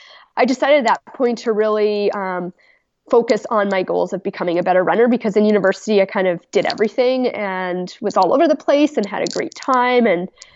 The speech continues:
and, but I didn't put my all into running. So I really focused my, my, I narrowed my focus to, to seeing what I could do in running. And within about a year, I dropped from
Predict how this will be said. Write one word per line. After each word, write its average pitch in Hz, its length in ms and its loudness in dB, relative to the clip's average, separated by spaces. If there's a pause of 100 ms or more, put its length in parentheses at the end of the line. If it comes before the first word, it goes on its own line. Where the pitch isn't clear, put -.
(280)
and, 196 280 0
but 208 100 2
I 190 60 4
didn't 214 300 0 (260)
put - 180 -2
my 190 160 -4
all 175 300 0
into 180 340 -4
running. 170 320 -6
So - 160 -6
I 190 40 4
really 196 560 2
focused - 580 -4
my, 170 480 -4 (240)
my, 180 380 -2
I 190 100 -4
narrowed 202 320 4
my 170 140 -2
focus 175 460 -6
to, 180 220 -4 (240)
to - 100 -14
seeing 185 260 2
what 170 100 0
I 175 60 0
could 196 160 -2
do 180 100 0
in 175 80 2
running. 170 300 2
And 175 100 2
within 202 280 2
about 180 200 2
a 175 40 2
year, 180 200 2
I 175 100 0
dropped 180 340 -2
from 180 240 -2